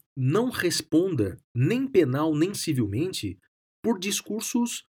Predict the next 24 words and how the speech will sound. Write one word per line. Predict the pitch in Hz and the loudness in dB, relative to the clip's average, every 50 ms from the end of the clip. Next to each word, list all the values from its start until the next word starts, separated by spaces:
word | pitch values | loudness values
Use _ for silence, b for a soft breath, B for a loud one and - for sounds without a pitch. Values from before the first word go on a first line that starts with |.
| _ - | _ -4
racistas, | - 254 240 240 - - - 208 220 - - - 131 - | -2 0 0 0 -2 -2 -2 -2 -2 -4 -2 -2 -2 -2
por | - 123 113 | 0 0 0
exemplo. | 104 92 104 107 101 - 107 | 0 0 0 -2 -4 -4 -4
Então, | 110 107 - 165 185 196 196 b b b b _ | -4 2 2 2 2 2 -2 b b b b _
pode | _ 190 214 208 208 | _ 2 2 2 0
um | 208 202 | -2 4
deputado, | 185 185 175 - 156 151 151 151 151 160 170 165 185 190 190 b b b b _ - | 4 4 6 8 6 6 6 4 2 2 2 2 2 0 0 b b b b _ -6
ah, | 143 143 147 135 - 147 | -2 -2 -2 -2 0 0
assumir | 139 127 - - 160 151 180 214 | 0 0 2 2 2 2 2 0
o | 220 - | -2 0
plenário | - 165 160 151 135 131 127 123 117 113 | 4 6 6 6 6 4 4 2 4 4
da | 120 113 | 2 0
casa | 113 - 131 123 135 160 170 - 254 262 254 - _ _ - | 0 0 0 0 2 0 0 0 -2 -2 -4 -6 _ _ 0
e | 269 | 0
fazer | 269 - 240 202 170 180 | 2 2 0 4 6 6
um | 170 165 | 6 6
discurso | 147 131 143 139 - - 147 143 131 - 127 | 4 2 2 0 0 0 0 0 0 0 -2
racista, | 101 101 98 - - - 120 123 135 135 - - - 139 135 135 B B B B B | -2 -2 -4 -4 -4 -2 0 0 0 0 -2 0 0 0 0 -2 B B B B B
um | - 165 165 | -2 0 0
discurso | 156 143 156 151 - - 160 151 - - - 139 | 2 2 0 0 0 0 0 0 0 0 2 2
homofóbico, | 135 131 123 120 110 - - - 107 107 120 127 123 120 120 117 - - 131 131 B B B B | 4 4 4 2 0 -2 -2 0 2 4 4 4 4 2 0 -2 -2 -4 -4 -4 B B B B
um | - 208 208 | -4 -2 -2
discurso | 190 190 190 - - - - 180 175 - - - 156 | -2 -2 -2 -2 -4 -4 -4 -4 -4 -4 -4 -4 -2
nazista, | 143 127 104 92 - - 98 101 131 147 143 - - - 147 143 139 | -2 -2 -2 -2 -4 -4 -4 -4 -2 -2 -2 -4 -2 0 0 0 0